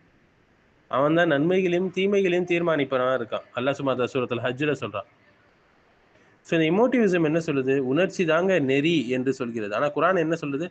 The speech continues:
ஆசை, ஹவா அடிப்படையில நெறியை அமைத்-, அமைத்தால்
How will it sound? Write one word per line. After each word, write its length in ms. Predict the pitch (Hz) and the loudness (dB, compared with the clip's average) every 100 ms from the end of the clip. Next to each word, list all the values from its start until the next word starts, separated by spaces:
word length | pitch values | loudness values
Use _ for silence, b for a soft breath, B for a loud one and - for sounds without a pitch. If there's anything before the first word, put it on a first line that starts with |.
| b b b - | b b b -4
ஆசை, 440 | 113 147 147 139 | 0 2 2 0
ஹவா 280 | 117 123 151 | 2 2 4
அடிப்படையில 560 | 143 139 139 143 143 156 | 4 2 0 0 2 2
நெறியை 460 | 135 131 156 147 131 | 2 2 2 2 0
அமைத்-, 420 | 123 135 131 - | 0 -2 -4 -8
அமைத்தால் 640 | 123 135 147 151 143 151 | -4 -2 -2 2 2 2